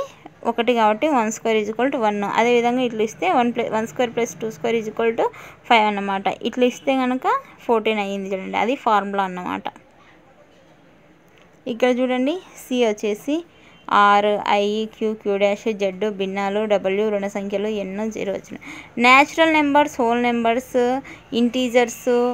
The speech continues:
ఆ, నుంచి కరణీయ, అకరణీయ సంఖ్యలు అట్లా ఇవన్నీ మనకి, ఆ, సంఖ్యల్లో రకాలన్నమాట. n belongs to n subset W, sub-, subset Z,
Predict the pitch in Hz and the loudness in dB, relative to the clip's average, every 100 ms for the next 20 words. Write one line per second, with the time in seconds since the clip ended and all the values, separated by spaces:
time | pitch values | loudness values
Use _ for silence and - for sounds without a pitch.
0 | - - 240 240 240 240 262 233 202 214 | -6 -4 -2 0 -2 -2 -2 4 4 4
1 | 226 233 220 214 208 214 214 214 208 208 | 0 0 0 0 -2 -2 -4 -4 -4 0
2 | 208 214 - - - 202 - - - - | 0 0 -4 -6 -2 -2 -4 -10 -14 -2
3 | 233 233 240 262 403 571 330 254 247 339 | 2 4 4 2 0 0 2 2 0 -2
4 | 539 587 - - - 220 214 214 - 220 | -2 -4 -12 -8 -2 0 2 0 0 0
5 | 220 247 247 269 392 233 220 214 202 196 | 2 4 4 6 6 6 6 4 4 0
6 | 190 190 - - - - - 254 339 330 | -2 -2 -4 -8 -12 -12 2 2 4 2
7 | 277 247 233 247 - 254 240 269 233 - | 4 4 4 -2 -4 2 4 4 2 -4
8 | 247 247 320 320 233 - 233 185 196 185 | -2 0 2 2 2 2 2 6 4 6
9 | 202 226 320 403 - - 240 233 208 - | 4 4 4 4 0 -2 -2 0 0 0
10 | 208 185 | -2 0